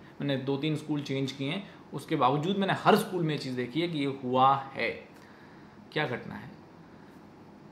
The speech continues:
स्कूल में आपको अंग्रेजी बोलनी पड़े कंपल्सरीली, उसके लिए आपके हिंदी बोलने पे fine लगाया जाता था।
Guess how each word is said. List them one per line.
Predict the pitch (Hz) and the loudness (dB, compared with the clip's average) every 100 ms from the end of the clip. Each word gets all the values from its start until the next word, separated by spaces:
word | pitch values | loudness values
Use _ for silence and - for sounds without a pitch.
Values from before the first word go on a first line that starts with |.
| - - | -20 -20
स्कूल | - 190 226 247 | -8 2 4 6
में | 196 151 175 - - - - - - | 4 0 -2 -10 -20 -20 -20 -20 4
आपको | 139 156 - 175 | 4 4 0 -2
अंग्रेजी | 156 151 147 160 151 185 | 2 2 6 4 4 -2
बोलनी | 160 135 139 160 | -2 -2 0 0
पड़े | 151 135 143 | 0 2 2
कंपल्सरीली, | 151 - 151 165 262 - 196 156 120 110 127 - - - - - | 2 0 -2 2 0 2 2 2 2 -2 -8 -12 -18 -20 -20 -4
उसके | 175 - - 226 | -4 -4 0 0
लिए | 214 175 180 | 2 2 2
आपके | - 151 - 180 | 4 2 2 0
हिंदी | 143 113 139 170 226 | 0 0 2 6 6
बोलने | 175 156 147 | 8 6 4
पे | 139 185 | 0 -2
fine | - - 139 170 | -4 0 2 6
लगाया | 147 117 101 | 4 4 0
जाता | 101 92 - | -4 -10 -14
था। | - | -16